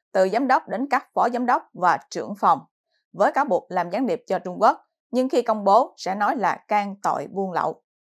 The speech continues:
Cho đến lúc này, chưa có báo quốc doanh nào đưa tin về vụ này. Tuy nhiên, ngày mười ba tháng năm, các báo lại đồng loạt loan cục phó C không ba làm giám đốc công an tỉnh Lạng Sơn. Nội dung các bản tin này hoàn toàn không đề cập đến giám đốc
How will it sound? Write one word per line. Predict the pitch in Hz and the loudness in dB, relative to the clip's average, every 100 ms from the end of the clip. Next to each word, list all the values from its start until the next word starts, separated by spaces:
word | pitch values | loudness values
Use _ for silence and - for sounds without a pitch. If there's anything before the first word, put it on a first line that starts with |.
| _ _ _ | _ _ _
Cho | 220 220 | 2 4
đến | 214 359 | 4 0
lúc | - | -6
này, | 196 180 170 - | -4 -2 -4 -10
chưa | - 226 | 0 2
có | 220 254 | 2 4
báo | 220 277 | 4 4
quốc | 320 202 | -2 -2
doanh | 240 220 | -4 0
nào | 185 160 - | 0 0 0
đưa | 208 | -4
tin | 220 226 214 | -2 -2 -2
về | 185 175 | 0 0
vụ | 151 - | 0 -4
này. | 185 160 190 _ _ _ _ _ | -4 -4 -6 _ _ _ _ _
Tuy | 254 | -2
nhiên, | 254 247 240 | 0 0 0
ngày | 185 180 | -2 -2
mười | 185 | 0
ba | 185 | 2
tháng | 208 233 | 2 0
năm, | 226 196 185 - _ | 2 0 -2 -14 _
các | - - - | 2 2 4
báo | 220 247 | 4 4
lại | 190 180 | 2 0
đồng | 180 180 | 0 2
loạt | 165 - | 0 0
loan | 202 220 220 214 - _ | 4 4 4 -2 -16 _
cục | 214 196 _ | -2 -2 _
phó | - 226 | 4 4
C | 233 240 208 | 4 0 0
không | 202 196 | 0 2
ba | 190 185 190 _ _ | 2 2 -2 _ _
làm | 190 190 | 0 2
giám | 202 277 | 0 -2
đốc | 311 | -2
công | - 240 | -2 -2
an | 240 233 | -2 -4
tỉnh | - - 233 | -4 -4 -4
Lạng | 185 185 | -6 -6
Sơn. | - 202 190 196 _ _ _ _ | 2 4 4 -2 _ _ _ _
Nội | 208 196 | 0 0
dung | 214 262 254 | 2 0 2
các | 269 | -2
bản | - - | -2 -4
tin | - 247 | -4 -2
này | 196 170 - | 0 -2 -4
hoàn | - 196 | -2 -2
toàn | 190 185 185 | 2 2 2
không | 262 | -2
đề | 247 | 0
cập | 190 165 - | 0 -2 -2
đến | 202 240 | -4 -2
giám | 220 262 | -2 2
đốc | 277 | 0